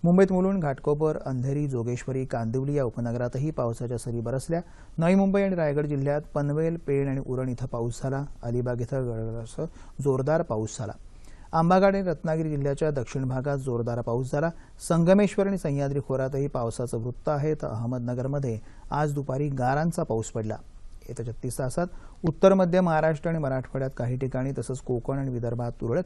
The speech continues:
ठिकाणी मेघगर्जनेसह पाऊस पडेल, अशी शक्यता हवामान विभागानं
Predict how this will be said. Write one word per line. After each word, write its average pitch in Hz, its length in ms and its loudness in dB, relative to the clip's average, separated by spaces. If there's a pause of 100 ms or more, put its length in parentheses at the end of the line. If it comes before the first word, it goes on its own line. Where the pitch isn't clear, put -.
ठिकाणी 147 340 -2
मेघगर्जनेसह 120 840 -2
पाऊस 123 240 -4
पडेल, 143 300 -2
अशी - 180 -8
शक्यता 131 460 -4 (240)
हवामान 117 260 -4
विभागानं 123 440 -4